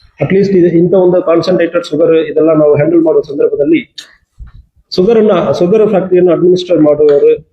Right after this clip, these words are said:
ಮತ್ತು ಟೆಕ್ನಿಕಲ್ ಟೀಮ್, ಇಂಜಿನಿಯರ್ಸ್, ಇವರೆಲ್ಲ ಅಲ್ಲಿ ಕೂಲಿ ಕಾರ್ಮಿಕರಿಗೆ,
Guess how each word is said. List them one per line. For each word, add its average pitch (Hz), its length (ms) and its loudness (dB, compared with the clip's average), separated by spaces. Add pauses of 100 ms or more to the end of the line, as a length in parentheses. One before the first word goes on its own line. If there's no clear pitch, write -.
(420)
ಮತ್ತು 156 520 -2
ಟೆಕ್ನಿಕಲ್ 170 440 0
ಟೀಮ್, 143 260 0 (760)
ಇಂಜಿನಿಯರ್ಸ್, 160 480 2 (680)
ಇವರೆಲ್ಲ 185 360 2 (680)
ಅಲ್ಲಿ 156 200 2
ಕೂಲಿ 196 300 0
ಕಾರ್ಮಿಕರಿಗೆ, 165 840 0